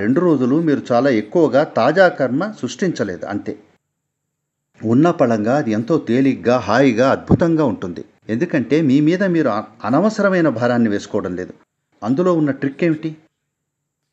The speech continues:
ఎన్నో అంశాలున్నాయి, వాటన్నిటిలోకి నేను ఇప్పుడు వెళ్ళబోవడం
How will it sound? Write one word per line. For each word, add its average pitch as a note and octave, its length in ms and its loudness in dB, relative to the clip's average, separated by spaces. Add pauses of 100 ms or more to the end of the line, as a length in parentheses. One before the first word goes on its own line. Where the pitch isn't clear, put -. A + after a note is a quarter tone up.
(1800)
ఎన్నో E3+ 360 2 (120)
అంశాలున్నాయి, G2+ 640 0 (400)
వాటన్నిటిలోకి E3 840 0
నేను C3+ 200 4
ఇప్పుడు A2+ 240 -4
వెళ్ళబోవడం A2 440 0